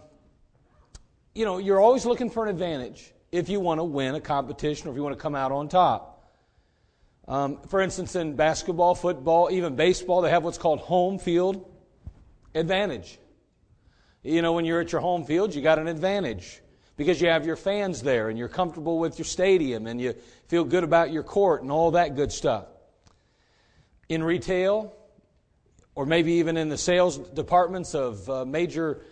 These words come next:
uh, corporations around our country, they're always looking for a way to get an advantage over the other merchandisers or, or merchandisers or,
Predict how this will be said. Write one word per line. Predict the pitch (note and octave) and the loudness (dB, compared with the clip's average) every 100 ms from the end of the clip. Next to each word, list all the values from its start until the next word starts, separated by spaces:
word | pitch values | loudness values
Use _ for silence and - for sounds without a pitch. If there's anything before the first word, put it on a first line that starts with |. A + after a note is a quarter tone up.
| - - | -20 -10
uh, | A#2+ B2 A#2 A#2 A2 D2 - | -4 -2 -2 -4 -10 -18 -16
corporations | - F3+ E3+ E3+ F3+ - F3 | -6 -4 0 0 0 -2 -8
around | C#3 E3 E3 | -4 -2 -2
our | D3 | -2
country, | - F#3 - G3+ | -4 -4 -2 0
they're | C#3+ | 2
always | C3+ F3+ G3+ G3 | 6 6 6 2
looking | F#3 G3+ D3+ A2+ - - _ | -2 -2 -4 -8 -10 -20 _
for | - D3+ | -2 2
a | C#3 | 4
way | D3 F3 E3+ | 4 4 2
to | E3 | -2
get | B2 D#3+ F#3 | -2 0 0
an | F3+ | -2
advantage | F3 C3+ F3 F3 C3+ A2+ | -4 0 2 0 -2 -4
over | C#3+ C#3 | -4 -2
the | C#3 | 0
other | D#3 D3+ | 0 0
merchandisers | D3 D#3+ - C#3+ B2+ A#2 - A2 | -2 -4 -6 -4 -2 -2 -6 -8
or, | A#2 B2 | -8 -6
or | B2+ | -4
merchandisers | C#3 E3 - C3+ B2+ A2+ A2 G#2 | -2 -4 -4 -2 0 0 -2 -4
or, | B2+ | -2